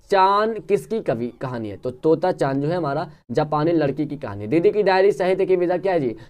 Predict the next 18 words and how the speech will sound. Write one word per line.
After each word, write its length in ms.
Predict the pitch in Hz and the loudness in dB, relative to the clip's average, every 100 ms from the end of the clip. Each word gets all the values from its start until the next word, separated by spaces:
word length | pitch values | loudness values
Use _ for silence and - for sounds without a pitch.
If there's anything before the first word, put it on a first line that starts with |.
| - | -2
तो 80 | |
दीदी 280 | 139 160 175 | 2 4 4
की 100 | 190 | 4
डायरी 220 | 175 165 | 2 2
साहित्य 320 | 175 170 170 175 | 2 0 0 -2
की 80 | |
विधा 160 | 165 170 | -2 0
डायरी 240 | 139 131 151 | 0 0 0
है, 80 | |
ठीक 160 | 156 151 | 0 -2
है। 60 | 175 | -2
यहाँ 140 | 139 | -2
पर 100 | 147 | -4
सही 180 | 147 147 | -4 -4
ऑप्शन 200 | 151 143 | -4 -2
डी 80 | 147 | -2
हो 60 | |
जाएगा। 360 | 143 143 165 | -2 -4 -6